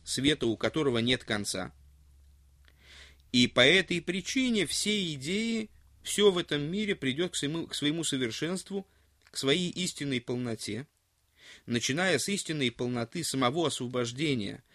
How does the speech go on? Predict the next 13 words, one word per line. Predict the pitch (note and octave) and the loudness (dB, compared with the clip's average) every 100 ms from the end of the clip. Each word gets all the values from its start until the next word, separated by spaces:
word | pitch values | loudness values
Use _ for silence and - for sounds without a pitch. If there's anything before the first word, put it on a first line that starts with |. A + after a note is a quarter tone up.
| - | -10
и | - | -6
храма, | A2+ C#3+ D#3 C#3+ A2 | -4 2 2 2 0
который | G#2+ C#3 A#2+ | -2 0 0
в | G#2+ | -2
результате | A2+ A2+ B2 A#2 | -4 -2 -2 -2
него | A2+ A#2+ A2 | -4 -2 -2
будет | A2+ - | -4 -4
построен, | G#2 - G2 G2+ A#2 _ _ _ _ _ _ _ _ - | -6 -4 -6 -6 -6 _ _ _ _ _ _ _ _ -2
вечного | C#3+ F#3+ - C#3+ B2 | 2 2 2 -2 0
освобождения | A2+ - A#2 A#2 A2+ C#3+ D3+ A#2+ A2 | -2 -2 -2 -2 0 -2 -2 0 -2
и | - A2+ | -2 0
вечного | D3 C#3+ - A2 G#2+ | 0 0 -2 -2 -4
храма, | - G2+ G2 B2 | -4 -6 -6 -10